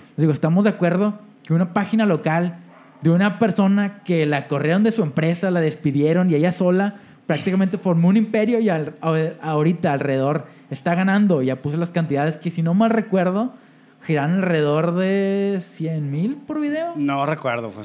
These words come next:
Speaker 2: un verbo.
Speaker 1: Según yo, es una cantidad como alrededor de cien mil por video medio famoso.
Speaker 2: Ajá.
Speaker 1: Que era dinero neto porque no pagaba una producción,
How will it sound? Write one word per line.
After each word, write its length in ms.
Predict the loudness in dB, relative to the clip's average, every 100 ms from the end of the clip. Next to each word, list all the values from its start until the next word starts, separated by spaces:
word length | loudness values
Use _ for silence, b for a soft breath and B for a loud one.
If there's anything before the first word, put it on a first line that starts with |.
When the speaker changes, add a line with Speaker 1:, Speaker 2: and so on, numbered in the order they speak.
| -8
Speaker 2:
un 80 |
verbo. 140 | -8 -2
Speaker 1:
Según 320 | 4 4 4
yo, 140 | 2 0
es 60 |
una 160 | -2 -2
cantidad 400 | -2 2 2 0
como 200 | 0 0
alrededor 340 | 2 2 2 2
de 80 | 2
cien 160 | 4
mil 180 | 4 2
por 220 | 2 2
video 560 | 4 4 4 4 2 2
medio 220 | 2 2
famoso. 520 | 0 0 0 -2 -12 -10
Speaker 2:
Ajá. 320 | -10 -8 -6 -2
Speaker 1:
Que 80 |
era 80 | 0
dinero 340 | 2 2 2 2
neto 300 | 0 0 0
porque 200 | 0 0
no 120 | 0
pagaba 240 | 2 2 2
una 200 | 0 2
producción, 500 | 0 0 0 0